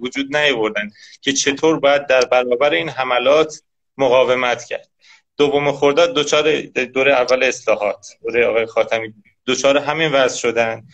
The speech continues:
یعنی بعد از اینکه یک دفعه از هفتاد و نه شروع شد، از هفتاد و هشت شروع شد،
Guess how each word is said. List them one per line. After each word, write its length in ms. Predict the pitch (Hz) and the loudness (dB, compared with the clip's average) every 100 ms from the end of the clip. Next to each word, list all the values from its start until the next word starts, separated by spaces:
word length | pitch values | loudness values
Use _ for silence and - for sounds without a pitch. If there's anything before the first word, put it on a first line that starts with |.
| - - | -20 -8
یعنی 140 | 135 139 | -4 -2
بعد 240 | 139 143 | 0 2
از 140 | 147 143 | 0 -2
اینکه 200 | 139 147 | -8 -4
یک 260 | 131 127 | -4 -2
دفعه 240 | 127 - 143 | -2 0 0
از 140 | 131 | 0
هفتاد 340 | 120 113 117 117 | -2 -4 -4 -6
و 40 | |
نه 220 | 123 139 | -6 -6
شروع 300 | - 123 120 | -6 -8 -6
شد، 220 | 110 - - | -8 -10 -14
از 100 | - - | -12 -6
هفتاد 280 | 110 123 117 | -6 -2 -2
و 40 | |
هشت 420 | 151 127 - - - _ _ _ _ | 0 -2 -4 -14 -16 _ _ _ _
شروع 380 | - - 131 127 | -8 -6 -4 -6
شد، 280 | 127 - - | -8 -12 -16